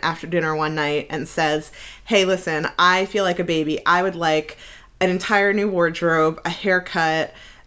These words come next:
contact lenses, and my ears pierced." And her parents are like, "Whoa, whoa, whoa, that's so many things." And she's like, "All right, well, I guess I could just get a haircut and my ears pierced." And they're like, "Oh, okay.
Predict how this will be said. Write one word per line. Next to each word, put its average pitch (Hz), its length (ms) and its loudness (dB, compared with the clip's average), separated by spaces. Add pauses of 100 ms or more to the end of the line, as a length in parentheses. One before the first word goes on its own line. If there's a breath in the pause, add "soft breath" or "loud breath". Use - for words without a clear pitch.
contact 214 500 0
lenses, 170 440 0
and 170 180 -4
my 160 120 0
ears - 260 -2
pierced." - 360 -6
And 165 120 -8
her 156 80 -2
parents 165 340 -2
are 151 60 0
like, 151 180 -2
"Whoa, 233 380 2
whoa, 214 300 6
whoa, 175 340 4
that's 175 260 0
so 240 160 4
many 175 240 0
things." 175 400 -2
And 170 80 -8
she's 175 220 -6
like, 170 260 -2 (680 loud breath)
"All 277 120 6
right, 185 380 2
well, 233 160 0
I 262 120 4
guess 277 260 2
I 254 80 4
could 220 180 -2
just 220 340 0
get 196 240 2
a 190 40 0
haircut 175 580 0
and 175 140 -2
my 160 180 0
ears 160 260 0
pierced." 147 540 -2
And 175 160 0
they're 175 100 4
like, 170 180 2
"Oh, 220 260 6
okay. 170 420 -2